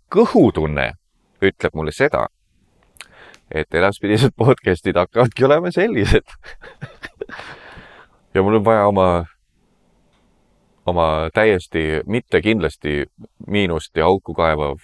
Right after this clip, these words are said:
tehnika viia kuskile mujale, lattu lihtsalt hoiule, seni kuni mingi asi muutub. Aga äkki ei pea, sest et ma olen enda peas õigustanud välja, ei õigustanud selle enda peas ära, et mõni tüüp käib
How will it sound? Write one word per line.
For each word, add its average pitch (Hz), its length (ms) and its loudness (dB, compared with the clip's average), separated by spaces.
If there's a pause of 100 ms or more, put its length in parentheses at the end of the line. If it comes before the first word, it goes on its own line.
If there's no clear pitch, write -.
tehnika 92 480 -4
viia 78 320 -4
kuskile 67 580 -6 (1000)
mujale, 76 400 -2
lattu 69 400 -6
lihtsalt - 420 -16
hoiule, 73 380 -2 (240)
seni 78 280 -4
kuni 69 380 -8 (540)
mingi 78 200 -6
asi 67 580 -6
muutub. 76 380 -8 (3250)
Aga 87 240 2
äkki 165 180 2
ei - 0 -
pea, 80 200 2 (240)
sest - 280 -4
et - 80 -20
ma 110 100 2
olen 107 200 2
enda 110 220 0
peas 82 180 0
õigustanud 90 440 0
välja, 80 280 0 (520)
ei 104 140 2
õigustanud 85 380 -4
selle 85 200 0
enda 80 180 -2
peas 78 220 -2
ära, 80 200 0
et 67 120 -8
mõni 123 240 -2
tüüp 95 260 -4
käib 80 200 0